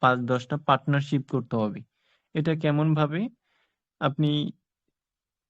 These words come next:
কিছু থাম্বনেল, Facebook মার্কেটপ্লেস রয়েছে, গ্রুপ রয়েছে, TikTok রয়েছে, ফটো রয়েছে। আপনি পোস্ট করে দিলেন। পোস্ট করে দিলেন।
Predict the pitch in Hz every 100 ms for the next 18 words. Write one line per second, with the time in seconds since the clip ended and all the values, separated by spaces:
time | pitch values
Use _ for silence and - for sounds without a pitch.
0 | _ _ _ _ _ _ _ _ _ _
1 | _ _ _ - 120 151 147 156 139 135
2 | 139 120 107 _ - 131 127 135 135 131
3 | 120 139 - 139 139 135 131 135 127 123
4 | 123 123 131 131 135 123 123 - 127 120
5 | 127 123 143 151 175 123 117 123 123 117
6 | 151 196 - _ _ _ _ _ _ -
7 | - 139 139 165 160 160 160 180 170 139
8 | 120 151 - _ _ _ _ _ _ _
9 | _ _ _ _ _ _ _ _ - _
10 | _ _ - 160 - _ _ _ _ _
11 | 175 160 - 175 170 160 180